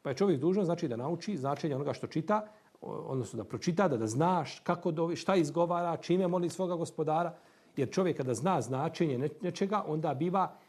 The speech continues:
lakše je biti koncentrisan u namazu. Čovjek klanja iza klanjača, iza imama koji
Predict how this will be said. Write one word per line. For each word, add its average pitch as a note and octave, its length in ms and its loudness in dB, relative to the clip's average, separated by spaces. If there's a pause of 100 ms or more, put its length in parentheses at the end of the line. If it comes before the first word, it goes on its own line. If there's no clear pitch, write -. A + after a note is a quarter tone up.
(100)
lakše F#3+ 360 0
je D#3+ 60 0
biti F3 180 -6
koncentrisan E3 680 -2
u C3+ 60 -2
namazu. A#2+ 500 -2 (840)
Čovjek C#4 500 4
klanja C#4 300 6
iza G3 180 6
klanjača, B3 680 4 (140)
iza F3 360 2 (120)
imama A#3 520 4
koji B3+ 460 0